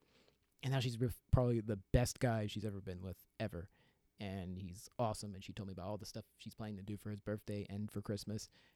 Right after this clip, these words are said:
and I'm just like, look, if I had a girlfriend who did that for me, I'd fuck her right then and there. I wouldn't ma-, it wouldn't matter if there was an audience or not. I'm like, "You can watch this or not, but this is happening."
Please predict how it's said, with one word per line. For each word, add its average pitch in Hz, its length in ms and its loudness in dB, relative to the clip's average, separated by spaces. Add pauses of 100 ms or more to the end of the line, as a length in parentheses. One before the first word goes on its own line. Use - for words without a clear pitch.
(100)
and 95 200 -8
I'm 101 220 -2
just 101 260 -4
like, - 280 -6 (800)
look, 135 160 4
if - 60 2
I 185 40 12
had 185 100 12
a 120 40 6
girlfriend 117 340 4
who 107 60 2
did 110 180 2
that 120 160 2
for 120 140 2
me, 127 180 2 (480)
I'd - 120 -2 (140)
fuck - 180 4
her 95 100 0
right 110 240 2
then 127 180 6
and 110 140 4
there. 110 280 4 (880)
I 170 140 10
wouldn't 165 200 10
ma-, 117 160 2
it 165 100 8
wouldn't 175 180 12
matter 127 220 8
if 110 60 2
there 120 100 4
was 113 100 2
an 110 60 0
audience 104 320 -2
or 98 40 -6
not. 92 160 -6
I'm 98 100 -4
like, 92 200 -6 (280)
"You 139 100 6
can 151 140 6
watch 233 260 8
this 269 120 2
or 240 80 10
not, 214 280 8
but - 80 8
this 269 160 6
is 320 100 10
happening." 359 480 10